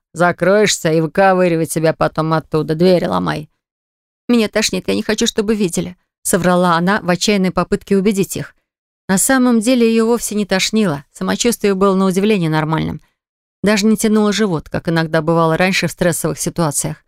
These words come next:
Похоже, организм в экстремальной ситуации активировал все резервы. На самом деле Серый угадал ее нехитрый маневр. Она и вправду лелеяла надежду запереться в ванной. Хоть ненадолго избавиться от липких взглядов,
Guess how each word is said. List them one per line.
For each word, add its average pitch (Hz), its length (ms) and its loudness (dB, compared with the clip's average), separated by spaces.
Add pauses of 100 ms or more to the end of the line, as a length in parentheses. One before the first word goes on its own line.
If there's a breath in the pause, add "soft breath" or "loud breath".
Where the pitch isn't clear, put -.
Похоже, 190 340 2
организм 185 720 0
в 170 140 0
экстремальной 180 540 2
ситуации 185 500 0
активировал 175 520 0
все 190 200 0
резервы. 156 460 -2 (440)
На 214 100 0
самом 254 360 2
деле 220 240 2
Серый 208 320 0
угадал 196 380 0
ее 185 100 2
нехитрый 170 420 0
маневр. 165 440 0 (340)
Она 254 140 2
и - 20 0
вправду 240 400 0
лелеяла 180 440 4
надежду 180 440 0
запереться 180 580 0
в 185 60 0
ванной. 160 400 -2 (320)
Хоть 220 140 -2
ненадолго 214 560 2
избавиться 160 480 0
от 156 100 -4
липких 170 380 0
взглядов, 175 420 -2